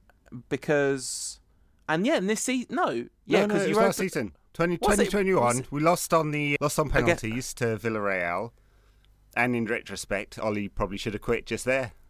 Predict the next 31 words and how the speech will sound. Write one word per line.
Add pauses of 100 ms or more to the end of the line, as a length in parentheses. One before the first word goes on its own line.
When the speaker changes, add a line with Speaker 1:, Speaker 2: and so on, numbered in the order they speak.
Speaker 2:
and
then, (100)
shouldn't
he? (920)
Speaker 1:
Crazy.
Oh,
yeah,
right. (300)
Yeah. (280)
Um, (560)
yeah, (140)
I
was
thinking
for
some
reason,
did
we
get
to
the
semi-final
the
season
before
or
something
in
the
covid